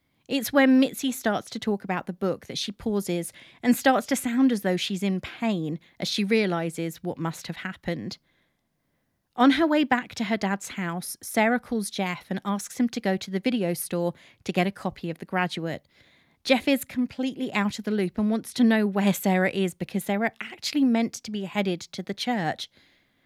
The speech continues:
Seriously, it's the day of her sister's wedding, and instead of being where she's needed, she's off on some wild goose chase. Jeff thinks that she's insane when she reveals that her family is the one that The Graduate was based on,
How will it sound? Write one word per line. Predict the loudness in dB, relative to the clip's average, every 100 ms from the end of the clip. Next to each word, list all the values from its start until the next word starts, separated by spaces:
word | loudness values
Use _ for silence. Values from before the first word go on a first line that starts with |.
| _ _
Seriously, | 2 6 6 6 2 0 -2
it's | -2
the | -2 0
day | 2 4
of | 2
her | 0
sister's | -2 -2 -4 0 2
wedding, | 6 8 8 6 4 -2 -8 -10 4
and | 6
instead | 8 6 2 2
of | 2 2
being | 2 4 4
where | 2
she's | 2 -2 2
needed, | 4 4 2 0
she's | -2 -4 -4
off | -6 -4 0
on | 0
some | 2 2 2 0
wild | -2 -4 -2 -2 -4
goose | -4 -6 -6
chase. | -10 -8 -8 -12 -16 -16 _ _ _ _ _ _ _ _ _ _ _ _
Jeff | 2 2 2
thinks | 0 0 -2
that | -4 -6
she's | -2 0
insane | 0 0 -2 -2 -2
when | -2 -2
she | -2
reveals | -2 0 0 0 0
that | -4 -6
her | -6
family | -2 2 4 4 2
is | 0
the | -4
one | -4 -2 -2 -4
that | -8
The | -10
Graduate | -4 -2 -2 -4 -6 -6 -8
was | -6
based | -6 -6 -8 -6
on, | -6 -6